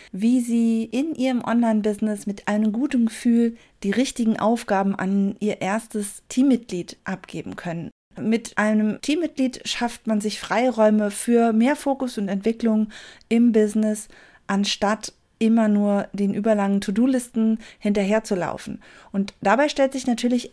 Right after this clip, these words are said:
auch immer wieder die Frage, wann ist denn der richtige Zeitpunkt für eine Unterstützung? Kommt diese Unterstützung, wenn man einen gewissen Erfolg schon hat, oder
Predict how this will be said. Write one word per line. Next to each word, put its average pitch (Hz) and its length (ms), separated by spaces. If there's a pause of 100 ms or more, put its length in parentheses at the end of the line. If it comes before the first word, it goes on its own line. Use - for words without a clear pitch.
auch 208 180
immer 240 260
wieder 240 140
die 214 120
Frage, 220 440 (400)
wann 208 200
ist 214 160
denn 208 100
der 208 100
richtige 208 300
Zeitpunkt 214 640
für 185 480
eine 180 240
Unterstützung? - 720 (160)
Kommt 254 480
diese 226 200
Unterstützung, 226 640 (200)
wenn 208 220
man 202 340 (240)
einen 196 520
gewissen 214 340
Erfolg 262 480
schon 262 260
hat, 269 280 (420)
oder 269 500